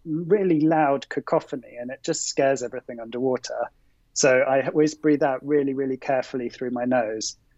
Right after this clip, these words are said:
And with hammerheads, you have to do that because they're so, so skittish. Um, they're really not dangerous at all. They're, they're absolutely terrified of us. So you really have to be calm and quiet in the water, stay as low to the rocks as you can, and, um,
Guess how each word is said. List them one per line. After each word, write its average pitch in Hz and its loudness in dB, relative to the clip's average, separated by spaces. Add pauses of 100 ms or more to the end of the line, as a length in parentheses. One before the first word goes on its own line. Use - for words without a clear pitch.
And 135 -2
with 135 0
hammerheads, 131 2
you 120 -4
have 120 -4
to 123 -6
do 107 -10
that 113 -8
because 110 -8
they're 123 2
so, 113 0
so 110 -2
skittish. - -4 (400)
Um, 113 -2
they're 120 4
really 113 2
not 110 -6
dangerous 113 -4
at 117 0
all. 107 2
They're, 113 2 (320)
they're 123 4
absolutely 113 -2
terrified 117 -2
of - -12
us. - -6
So 135 2
you 127 6
really 135 6
have 113 -6
to 123 -8
be 117 -8
calm 113 -4
and 113 -8
quiet 117 0
in 120 -6
the 113 -8
water, 117 -6
stay 135 2
as 123 0
low 131 6
to 123 -4
the 123 -4
rocks 123 -4
as 120 -6
you 120 -8
can, 117 -2
and, 110 -10 (540)
um, 110 -2